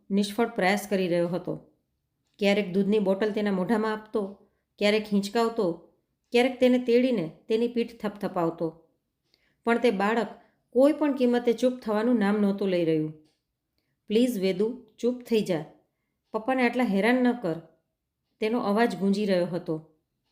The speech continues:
એ યુવક બીજું કોઈ નહીં, પરંતુ રાહુલ મિશ્રા હતો, એક નામચીન બિઝનેસમેન. રૂપિયા અને ખ્યાતિની દુનિયામાં તેનો સિક્કો ચાલતો હતો.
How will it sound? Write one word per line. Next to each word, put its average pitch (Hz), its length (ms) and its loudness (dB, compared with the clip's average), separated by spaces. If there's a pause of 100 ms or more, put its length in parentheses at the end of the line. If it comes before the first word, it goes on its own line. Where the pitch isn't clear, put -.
(320)
એ 233 60 6
યુવક 247 300 4
બીજું 208 340 -2
કોઈ 240 180 4
નહીં, 220 300 0 (480)
પરંતુ 247 340 2
રાહુલ 202 300 4
મિશ્રા 196 360 -2
હતો, 170 360 -10 (720)
એક 240 200 0
નામચીન 240 540 2
બિઝનેસમેન. 185 640 -4 (920)
રૂપિયા 214 360 2
અને 240 160 2
ખ્યાતિની 233 440 -2
દુનિયામાં 214 720 -2 (120)
તેનો 226 180 0
સિક્કો 240 340 -4
ચાલતો 170 380 -2
હતો. 170 420 -8